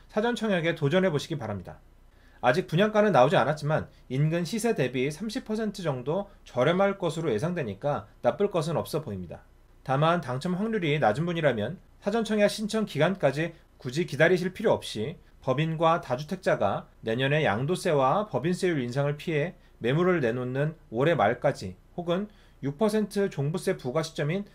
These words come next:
내년 유월 일 일 이전까지는 내 집 마련을 하시는 것이 좋다고 생각합니다.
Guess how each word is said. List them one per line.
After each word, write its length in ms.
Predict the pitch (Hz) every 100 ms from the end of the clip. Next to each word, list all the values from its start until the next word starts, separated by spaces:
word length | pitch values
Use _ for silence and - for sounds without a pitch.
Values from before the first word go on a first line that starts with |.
| -
내년 340 | - 131 175 143
유월 280 | 123 143 160
일 100 | 208
일 120 | 208
이전까지는 800 | 113 127 185 190 135 127 156 101 - -
내 140 | 120
집 120 | 147 196
마련을 400 | 185 170 160 170
하시는 320 | 202 226 202
것이 180 | 156 -
좋다고 360 | 135 170 165
생각합니다. 500 | 160 185 110 92 90